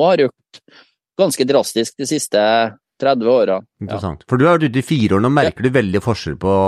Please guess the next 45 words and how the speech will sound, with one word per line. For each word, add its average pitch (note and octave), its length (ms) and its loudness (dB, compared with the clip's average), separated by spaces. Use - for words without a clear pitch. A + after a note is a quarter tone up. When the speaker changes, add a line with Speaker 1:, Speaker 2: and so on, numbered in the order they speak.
Speaker 2:
de F#2 100 -4
forskjellige D#2+ 480 -4
været? F2+ 720 2
For B2 80 0
du B2 60 4
har A#2+ 100 2
vært, - 80 -16
du B2+ 80 2
har A#2+ 140 4
vært G#2 100 -8
i C3+ 80 -2
noenlunde G2+ 460 0
samme G#2 180 0
område F2 320 0
nå, G#2+ 140 0
så C3+ 160 -6
merker A#2 320 -2
du - 60 -10
forskjell F2 320 -6
i F2 80 -2
de E2+ 80 -4
forskjellige F2+ 340 -2
fire F2 220 0
åra D#2+ 100 0
du E2 80 0
har C#2+ 80 0
vært - 140 -6
der, G#3+ 100 -4
eller? A#3 160 -8
Er D#2+ 200 0
det C#3+ 140 2
veldig F2+ 180 0
store G2 220 2
variasjoner E2+ 420 0
fra F2 140 2
år E2+ 100 -2
til F#2 140 -2
år? G#3+ 80 -6
Speaker 1:
Nei, F3 300 2
det G#3 140 0
er G#3 80 0
det D#3 100 0
ikke, F3 80 -10
men F3 140 0
jeg - 20 -2